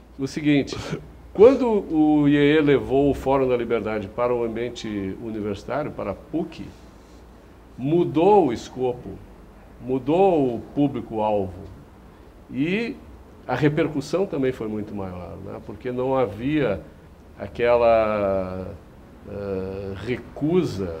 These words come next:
aquela rejeição natural nos empresários, dos empresários corporativistas,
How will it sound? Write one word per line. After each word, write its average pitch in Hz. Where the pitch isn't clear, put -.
aquela 113
rejeição 135
natural 135
nos 175
empresários, 139
dos 127
empresários 127
corporativistas, 139